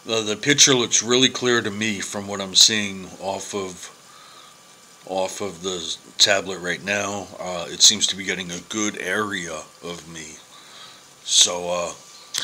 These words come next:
I don't know how the microphone's gonna work. Hopefully it's really decent compared to this crap computer setup I got. And my microphone's not working. So the good sound that I was getting on my new videos, and I was really starting to get up there with views and,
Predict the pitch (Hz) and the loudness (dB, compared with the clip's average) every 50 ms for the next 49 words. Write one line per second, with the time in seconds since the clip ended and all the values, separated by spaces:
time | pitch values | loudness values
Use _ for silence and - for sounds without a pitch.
0 | - - - 92 107 107 113 113 104 110 113 104 101 101 107 107 - - - - | -4 -2 2 2 2 2 2 0 2 2 2 2 2 0 0 0 0 -4 -4 -4
1 | - - 98 90 - 104 95 92 92 95 92 90 - 98 101 95 - - 110 101 | -4 -2 0 0 0 0 0 -4 -4 -4 -4 -4 -6 -8 -8 -8 -6 -4 -4 -4
2 | 98 95 - - 101 101 98 95 95 90 87 - 92 95 95 - 95 87 - - | -2 -2 -2 -2 -2 -2 -4 -4 -4 -6 -6 -4 2 6 6 6 6 4 -2 -12
3 | 87 85 90 90 90 87 - 92 85 85 85 - - - - 98 92 87 - - | -10 -8 -6 -6 -4 -4 -6 -6 -4 0 0 0 0 0 -2 0 -2 -2 -4 -8
4 | - 90 85 - - 95 85 92 87 - - - 92 87 85 - - 90 90 90 | -14 -12 -10 -8 -8 -8 -6 -2 0 0 0 0 0 -4 -6 -4 -4 -4 -4 -2
5 | 95 92 95 90 87 87 - - - - - - - - - - - - 87 90 | -2 -2 2 8 10 10 10 10 8 2 -8 -8 -10 -6 0 0 0 2 2 0
6 | 90 90 90 92 98 95 - 98 95 - - 101 92 87 - - 95 90 90 87 | 0 0 -2 -2 -4 -4 -4 -4 -8 -6 -6 -6 -2 2 2 2 2 0 -4 -4
7 | 90 98 101 104 104 - 110 107 101 98 101 95 - - - - - - - - | -2 -2 -2 -2 -2 0 -2 -2 -2 -2 -6 -12 -14 -16 -18 -18 -18 -18 -18 -8
8 | - - - 117 98 90 - 87 87 107 110 98 92 - - 117 110 110 110 104 | 2 4 4 4 4 2 -6 -6 -4 -4 0 6 8 8 8 8 6 0 -2 -2
9 | 104 95 95 98 95 104 107 101 - - - 113 104 104 101 101 104 101 98 98 | -4 -4 -4 -4 -2 -2 -2 0 0 2 2 2 0 0 -2 -4 -4 -4 -4 -6
10 | 98 101 104 104 95 90 101 104 110 101 104 110 113 113 104 95 95 92 90 90 | -6 -6 -6 -6 -6 -6 -6 -6 -4 -4 -2 -2 0 2 0 0 0 -2 -6 -6
11 | 92 90 90 - - 104 101 98 95 90 - - 104 95 85 87 92 90 98 92 | -6 -2 0 0 0 0 -2 0 4 4 4 4 2 -2 -4 -6 -4 -4 -2 -2
12 | 92 95 - - 107 104 104 101 90 87 - - 92 95 98 104 107 104 - 95 | -2 -4 -4 -4 -2 -2 -2 -4 -6 -8 -8 -6 -4 -2 -2 0 4 6 4 4
13 | 85 80 | 4 -2